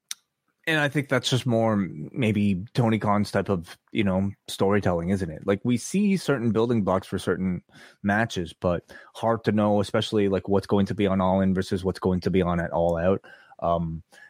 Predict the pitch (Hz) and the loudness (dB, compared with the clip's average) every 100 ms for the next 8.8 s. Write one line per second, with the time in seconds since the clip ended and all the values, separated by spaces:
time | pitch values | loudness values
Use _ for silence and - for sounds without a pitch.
0 | _ _ _ - 110 101 104 95 113 110 | _ _ _ -8 -4 0 0 0 0 2
1 | 107 104 113 - 127 123 135 123 104 113 | 2 2 0 -2 -2 0 0 0 -2 -2
2 | 117 - 120 113 - 110 104 - 104 - | -2 0 -2 -2 -4 -2 -2 -6 -12 -2
3 | 120 120 107 107 104 107 120 - 120 113 | -2 0 0 0 0 0 -2 -4 -4 0
4 | 120 101 107 143 92 92 - 98 92 - | 0 0 0 0 -2 -6 -2 -2 -2 -2
5 | 107 104 104 101 101 - 95 - 113 113 | -2 2 2 2 0 -2 -6 -2 0 0
6 | 82 80 92 92 92 90 - 95 101 90 | -2 0 -2 0 -4 -4 -2 -2 -2 -4
7 | 95 - 90 90 - 107 92 87 101 95 | -4 -2 -4 -6 -4 0 0 2 0 0
8 | 90 95 87 98 85 80 - 80 | -2 -4 0 0 0 -4 -8 -10